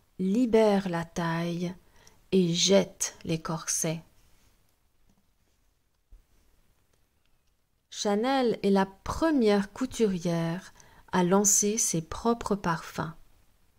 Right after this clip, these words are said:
Depuis mille neuf cent vingt et un, numéro cinq connaît une célébrité mondiale. Chanel aime aussi les bijoux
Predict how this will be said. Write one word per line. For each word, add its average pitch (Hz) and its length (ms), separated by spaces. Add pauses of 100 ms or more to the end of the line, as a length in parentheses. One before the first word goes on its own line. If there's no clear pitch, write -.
(720)
Depuis 190 720 (180)
mille 208 380
neuf 262 180
cent 196 220
vingt 175 320
et 170 160
un, 160 260 (840)
numéro 208 580
cinq 180 640 (480)
connaît 185 480
une 175 260
célébrité 185 1080 (100)
mondiale. 175 920 (3500)
Chanel 214 880
aime 196 220
aussi 190 400
les 190 140
bijoux 170 520